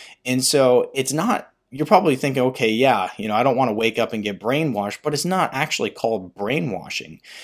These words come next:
In the field of psychology, it's a phenomena which is referred to as priming, and there's a lot of studies on this.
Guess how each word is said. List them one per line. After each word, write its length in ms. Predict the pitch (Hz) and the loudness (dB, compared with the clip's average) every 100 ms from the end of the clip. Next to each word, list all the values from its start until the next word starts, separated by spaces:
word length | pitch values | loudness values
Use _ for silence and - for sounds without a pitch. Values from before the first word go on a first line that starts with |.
| - | -16
In 120 | - 127 | -6 -4
the 60 | |
field 260 | - 151 151 | 2 2 2
of 100 | 127 | 0
psychology, 760 | 113 104 - 151 151 110 104 | -2 -2 0 4 4 4 -2
it's 120 | 107 | -2
a 40 | 107 | -4
phenomena 640 | - 110 110 113 107 104 | -4 -2 -2 -2 -2 -2
which 220 | 98 104 117 | -4 -6 -8
is 140 | 104 | -6
referred 440 | 104 - 117 107 | -8 -2 -2 0
to 160 | - 110 | -2 -4
as 140 | 95 | -4
priming, 720 | - - - 123 139 107 90 | -8 -12 -4 -2 0 -4 -8
and 100 | 98 | -8
there's 140 | 117 135 | -4 -2
a 40 | |
lot 400 | 131 143 151 151 | -2 0 2 2
of 80 | 139 | 2
studies 480 | - 156 147 135 110 | 2 4 4 4 -4
on 220 | 90 85 | -8 -10
this. 320 | 64 - - | -10 -8 -8